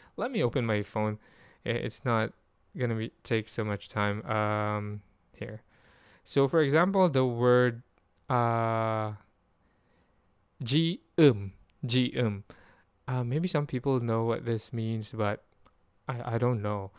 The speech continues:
I didn't know this word until I watched this K-drama and then until it appeared in the footnote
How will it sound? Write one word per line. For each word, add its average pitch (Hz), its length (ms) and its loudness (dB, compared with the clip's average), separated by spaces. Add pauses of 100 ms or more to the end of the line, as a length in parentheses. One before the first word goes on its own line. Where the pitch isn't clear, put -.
(240)
I 127 100 4
didn't 135 360 4
know 123 160 6
this 117 240 0
word 107 200 4
until 110 380 2
I 110 160 8
watched 107 400 2
this - 600 -4
K-drama 110 540 0
and 110 360 -6
then 107 200 -2 (380)
until 120 380 0
it 110 120 0
appeared 110 540 0
in 110 200 -4
the 104 160 0
footnote 110 880 -4